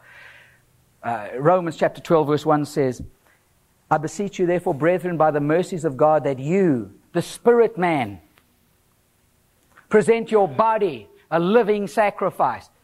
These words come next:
Problem with a living sacrifice, it always wants to get off the altar of sacrifice. See? Doesn't want to stay dead.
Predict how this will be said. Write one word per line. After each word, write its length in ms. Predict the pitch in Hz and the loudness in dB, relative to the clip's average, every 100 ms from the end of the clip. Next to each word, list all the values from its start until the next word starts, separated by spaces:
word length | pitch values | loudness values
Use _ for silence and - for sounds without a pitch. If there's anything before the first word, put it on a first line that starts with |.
| _ _ _ _ _ | _ _ _ _ _
Problem 320 | - 185 196 | 2 2 0
with 140 | 208 190 | -2 2
a 40 | |
living 280 | 202 220 220 | 2 2 0
sacrifice, 680 | - 226 226 220 240 220 202 | 0 0 0 -2 0 0 -2
it 80 | |
always 260 | 180 208 202 | 0 0 0
wants 200 | 202 190 | -4 -4
to 80 | 196 | -2
get 140 | 214 | 2
off 200 | 220 202 | 2 0
the 120 | 226 | 2
altar 360 | 247 254 - 180 | 2 2 -2 -4
of 120 | 156 | -4
sacrifice. 720 | - 139 - 123 - - - _ _ - _ 302 339 - 294 - - - - | -4 -8 -6 -14 -14 -20 -20 _ _ -20 _ -20 -20 -20 -20 -20 -20 -20 -20
See? 260 | - 156 190 - 494 - 440 587 587 - - - - - - - - - | -8 -6 -6 -8 -14 -12 -12 -12 -12 -14 -12 -14 -14 -14 -16 -16 -16 -2
Doesn't 340 | 196 240 254 | -2 -2 -4
want 160 | 254 247 | -2 -2
to 40 | |
stay 280 | - 262 254 | -2 0 0
dead. 480 | 226 277 254 117 - | 2 0 0 -8 -16